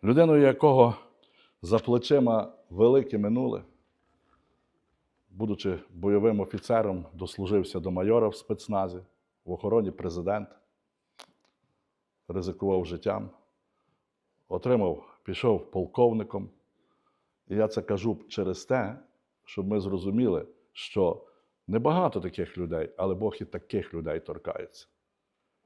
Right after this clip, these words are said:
І не просто вони там формально покаяння, щире покаяння. Щире покаяння, щира любов.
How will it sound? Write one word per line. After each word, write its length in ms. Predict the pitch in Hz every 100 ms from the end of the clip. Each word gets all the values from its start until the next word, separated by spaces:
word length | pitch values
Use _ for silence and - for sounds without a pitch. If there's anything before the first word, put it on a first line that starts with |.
| _ _ -
І 80 | 110
не 120 | 107
просто 600 | 127 143 175 - 131 98 - _ _ _ -
вони 220 | 107 101
там 260 | 104 87
формально 560 | - 113 104 98 85 78
покаяння, 580 | 87 - 85 80 78 78
щире 480 | - - 131 110 80
покаяння. 540 | 82 82 80 85 110 _ _ _ _ _ _ _ _ _ _ _
Щире 460 | - - - 123 107
покаяння, 580 | 87 78 80 - - 85
щира 440 | - - 113 104
любов. 380 | 87 78 -